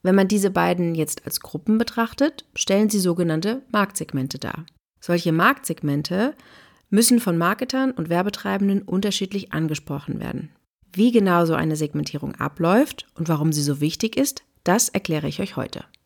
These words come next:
Marktsegmentierung beschreibt die Aufteilung eines Gesamtmarktes in bestimmte Käufergruppen und Segmente.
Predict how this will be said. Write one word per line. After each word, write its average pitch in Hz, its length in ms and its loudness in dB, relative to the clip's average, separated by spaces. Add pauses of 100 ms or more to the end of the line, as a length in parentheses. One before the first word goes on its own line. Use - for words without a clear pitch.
(360)
Marktsegmentierung 208 920 2
beschreibt 170 400 0
die - 120 -4
Aufteilung 156 520 0
eines 147 300 -2
Gesamtmarktes 185 840 0
in 156 160 0
bestimmte 160 420 0
Käufergruppen 190 760 -2
und 185 180 -6
Segmente. - 480 -4